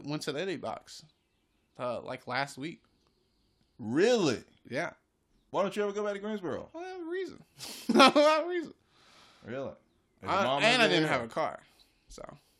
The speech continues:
Speaker 2: Uh.
Speaker 1: And when I did have a car, I was like, "I ain't going to Greensboro. For what? For what? I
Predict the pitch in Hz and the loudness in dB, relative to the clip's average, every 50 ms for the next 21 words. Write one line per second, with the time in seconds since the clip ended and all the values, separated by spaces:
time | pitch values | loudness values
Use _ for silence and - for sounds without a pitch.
0 | _ _ _ _ - 104 113 120 127 120 113 135 147 151 143 139 131 147 165 175 | _ _ _ _ -12 -8 -8 -6 -6 -6 -4 -4 -2 -2 0 -2 -2 -2 -2 -2
1 | 170 165 135 120 117 113 - - 113 107 107 110 113 135 170 262 294 - - _ | -2 0 -2 -2 -4 -6 -8 -10 -8 -8 -8 -8 -8 -10 -10 -10 -12 -14 -14 _
2 | _ - - 87 - - - - - - 117 - - 135 131 135 - - - 156 | _ -14 -14 -14 -14 -14 -16 -20 -20 -20 -16 -12 -10 -10 -10 -10 -12 -12 -10 -10
3 | 170 190 - - 262 349 440 440 427 381 - - _ _ _ _ _ _ _ _ | -8 -10 -10 -10 -10 -8 -8 -8 -8 -8 -10 -12 _ _ _ _ _ _ _ _
4 | _ - 381 440 494 523 539 508 480 - - - - 226 | _ -4 -2 0 0 0 0 -2 -4 -4 -6 -6 -6 -6